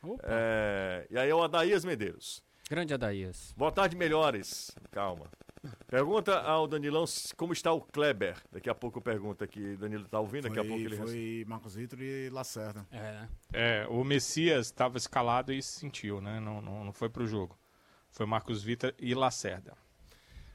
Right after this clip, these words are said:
Speaker 2: Ah,
Speaker 4: O
Speaker 2: boa
Speaker 4: Marcos
Speaker 2: tarde.
Speaker 4: Vitor jogou pelo lado direito, que é a preferência dele.
Speaker 2: Exatamente. E o Kleber tá em transição,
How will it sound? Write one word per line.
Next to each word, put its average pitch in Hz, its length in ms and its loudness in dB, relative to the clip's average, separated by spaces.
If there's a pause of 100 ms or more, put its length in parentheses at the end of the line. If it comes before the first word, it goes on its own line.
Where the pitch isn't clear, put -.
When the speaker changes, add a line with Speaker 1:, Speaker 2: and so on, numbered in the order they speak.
(160)
Speaker 2:
Ah, 131 260 2
Speaker 4:
O - 20 2
Speaker 2:
boa 151 160 4
Speaker 4:
Marcos 185 160 6
Speaker 2:
tarde. 117 120 0
Speaker 4:
Vitor 123 200 0
jogou 120 200 0
pelo 123 160 2
lado 120 160 2
direito, 117 380 -2
que - 80 0
é - 20 6
a 120 40 0
preferência 113 520 -8
dele. - 200 -16
Speaker 2:
Exatamente. 117 760 -2
E 180 120 -2
o 220 60 0
Kleber 120 380 2
tá 151 160 0
em 180 140 -4
transição, 165 600 -4